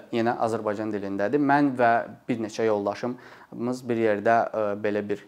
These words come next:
ə, işə, ə, əl atmışıq və bu tamamilə ödənişsizdir. Bundan sonra da ödənişsiz olacaq. Bunun heç vaxt, ə,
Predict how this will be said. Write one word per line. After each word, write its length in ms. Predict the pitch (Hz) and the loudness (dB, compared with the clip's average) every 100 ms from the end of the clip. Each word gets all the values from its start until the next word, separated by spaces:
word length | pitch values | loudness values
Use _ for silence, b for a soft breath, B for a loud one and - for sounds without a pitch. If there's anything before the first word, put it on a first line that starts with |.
| - | -14
ə, 120 | 110 110 101 | -12 -10 -12
işə, 240 | - 107 | -6 -4
ə, 300 | 104 - 101 95 82 98 | -4 -4 -4 -4 -4 -2
əl 100 | 107 | 0
atmışıq 400 | 98 - 120 175 | -2 -8 -8 -2
və 80 | 151 170 | -2 4
bu 20 | |
tamamilə 480 | 175 160 147 165 143 | 6 8 8 8 8
ödənişsizdir. 760 | 131 120 113 - 139 127 131 156 B - | 6 4 0 -4 -4 0 0 0 B 6
Bundan 260 | 151 151 | 8 8
sonra 300 | 151 135 135 131 | 6 6 8 8
da 80 | 123 | 6
ödənişsiz 420 | 117 110 107 123 | 6 2 -4 0
olacaq. 380 | 113 104 131 127 | 2 2 0 0
Bunun 160 | 127 120 | -2 0
heç 180 | 131 - | -2 2
vaxt, 240 | 117 117 - B B | 0 0 -4 B B
ə, 100 | 113 | 2